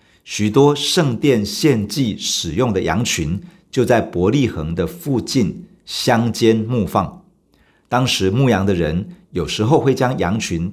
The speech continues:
带出羊圈，前往野外寻找牧草。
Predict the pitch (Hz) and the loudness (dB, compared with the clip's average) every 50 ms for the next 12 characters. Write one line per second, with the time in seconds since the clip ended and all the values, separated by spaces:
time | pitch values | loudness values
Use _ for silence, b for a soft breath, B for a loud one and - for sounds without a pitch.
0 | - - 120 120 107 104 - - 117 107 85 80 71 73 87 95 - 139 117 78 | -4 -4 -2 -2 -2 -2 -2 -2 -2 -2 -2 -2 -4 -4 -4 -2 0 2 2 0
1 | 69 - B B B B B B B B - - - 101 110 135 139 123 104 92 | 0 -6 B B B B B B B B -8 -4 0 0 0 2 2 2 2 0
2 | 90 - - 90 87 78 71 69 82 123 123 107 87 69 - - - - - 90 | -2 -6 -6 -4 -4 -2 -2 -2 0 0 0 0 0 -4 -8 -8 -8 -6 -4 -2
3 | 85 101 120 - - 104 82 73 78 101 123 127 104 85 - - - - - - | -2 -2 -2 -2 -2 -2 -2 -2 -2 -2 -2 0 -2 -2 -4 -4 -6 -6 -6 -8
4 | - _ | -12 _